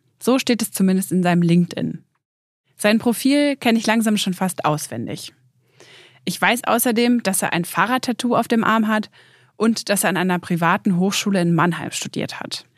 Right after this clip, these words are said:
Langsam fühle ich mich schon ein bisschen wie so eine Stalkerin. In der Zwischenzeit haben wir Kahn auch offiziell für ein Interview angefragt. Die Reaktion ist eher verhalten. „Mal schauen“, heißt es.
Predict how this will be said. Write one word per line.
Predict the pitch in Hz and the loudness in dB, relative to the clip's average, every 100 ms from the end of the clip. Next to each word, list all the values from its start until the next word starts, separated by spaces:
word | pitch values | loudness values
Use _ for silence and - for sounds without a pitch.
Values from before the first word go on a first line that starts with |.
| _ _ - | _ _ 0
Langsam | 196 226 226 226 | 2 4 2 2
fühle | 247 | 2
ich | 220 | 2
mich | 208 - | 0 0
schon | 202 | 2
ein | 196 | 2
bisschen | 226 - 220 | 2 2 2
wie | 196 | 2
so | 190 | 2
eine | 185 | 2
Stalkerin. | 185 - 180 180 - - 139 165 - _ _ _ _ | 0 0 0 0 -4 -4 -4 -4 -10 _ _ _ _
In | 214 | 0
der | 233 | 2
Zwischenzeit | - 269 277 254 247 240 240 | 0 0 2 2 2 2 0
haben | 226 | 2
wir | 208 | 0
Kahn | - 214 196 | 0 0 2
auch | 196 - | -2 -2
offiziell | - 208 226 - 202 202 185 | -2 0 -2 0 2 2 0
für | 170 | 0
ein | 175 | 0
Interview | - 190 180 160 160 | 0 0 -2 -4 -2
angefragt. | 165 151 - - - - - _ _ _ _ _ _ - _ _ _ | -2 -2 -4 -6 -6 -10 -18 _ _ _ _ _ _ -20 _ _ _
Die | 220 | 0
Reaktion | 220 226 - 269 269 277 269 - | 2 0 -2 0 2 2 0 -4
ist | 202 - - _ - | -6 -6 -10 _ 0
eher | 208 208 | 2 2
verhalten. | 202 170 165 165 - - - _ _ _ _ _ | 0 -2 -2 -4 -6 -10 -14 _ _ _ _ _
„Mal | 214 214 | 0 0
schauen“, | - 170 160 151 147 | 0 0 2 -2 -4
heißt | 151 - | -8 -8
es. | - - | -14 -16